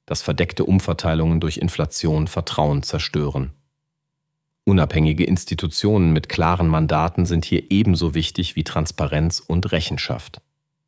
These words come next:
Hayeks Staatsverständnis zielt auf Resilienz.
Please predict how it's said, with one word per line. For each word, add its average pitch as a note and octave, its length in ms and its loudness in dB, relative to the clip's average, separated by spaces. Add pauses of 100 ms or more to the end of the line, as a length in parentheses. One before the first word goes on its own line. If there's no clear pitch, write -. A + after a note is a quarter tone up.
(380)
Hayeks C#2+ 480 -2
Staatsverständnis E2+ 1200 -2 (480)
zielt B2 340 2
auf - 280 -2
Resilienz. D#2+ 920 -2